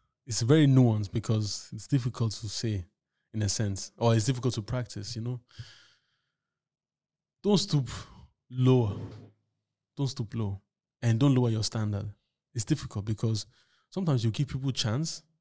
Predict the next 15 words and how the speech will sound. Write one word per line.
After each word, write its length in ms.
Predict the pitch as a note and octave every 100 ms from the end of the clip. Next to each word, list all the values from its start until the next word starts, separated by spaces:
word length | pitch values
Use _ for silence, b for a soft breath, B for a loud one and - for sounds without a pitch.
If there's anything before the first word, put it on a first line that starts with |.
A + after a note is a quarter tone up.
| _ _ _ _ _ -
or 80 | G#2
chances 500 | A#2+ C3 - D3 -
that 120 | B2
are 60 | A2
not 260 | B2 C#3+ C3 D#3+
of 160 | A2+ G2+
your 140 | G#2
standard, 480 | - A2 A2 A#2+ D#3+ - _ _ _ _ _ _
and 80 | A#2
now 100 | C#3+
they 80 | C#3
will 80 | A#2
start 200 | C3+ B2+
raising 240 | A#2+ A2
shoulder. 400 | G#2+ A2+ G#2+ G#2+